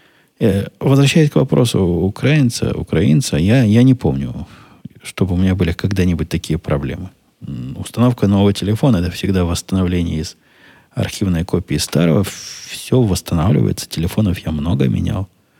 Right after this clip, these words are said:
Ну, все. Все через один, да, я, я беру себе только главные модели, и раз в два года меняю, и телефонов у меня, ну, штук разных шесть-семь было.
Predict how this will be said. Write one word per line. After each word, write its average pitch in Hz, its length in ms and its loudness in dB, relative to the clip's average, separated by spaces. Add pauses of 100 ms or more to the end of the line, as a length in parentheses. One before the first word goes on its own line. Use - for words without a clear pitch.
(640)
Ну, 82 160 -8
все. - 640 -10 (120)
Все - 240 -2
через 98 320 0
один, 87 320 -2
да, - 80 -4
я, 92 180 0
я 80 260 -2
беру 85 280 0
себе 85 360 -4 (280)
только 92 300 -2
главные 80 480 0
модели, 87 580 -2 (500)
и 73 220 -8
раз 92 240 -2
в 101 40 -4
два 87 200 2
года 87 240 0
меняю, 71 560 0
и - 40 -6
телефонов 90 600 -4
у 73 60 -4
меня, 78 240 -2
ну, 76 160 -4
штук - 440 -12 (520)
разных - 460 -4
шесть-семь - 600 -2
было. 104 300 -2